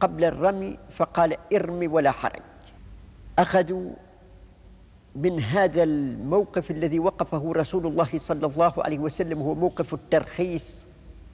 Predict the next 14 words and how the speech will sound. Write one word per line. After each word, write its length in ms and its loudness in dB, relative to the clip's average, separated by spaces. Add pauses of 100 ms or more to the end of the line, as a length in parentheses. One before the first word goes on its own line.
(480)
أنه 480 0
لا 240 4
مانع 500 2 (1120)
من 240 2
أن 420 0 (580)
يحلق 500 0
الإنسان 840 -2
رأسه 800 -4 (320)
قبل 220 0
أن 240 -4
ينحر. 400 -8 (880)
وهناك 640 6 (1700)
قول 480 0
بالتفرقة 840 -2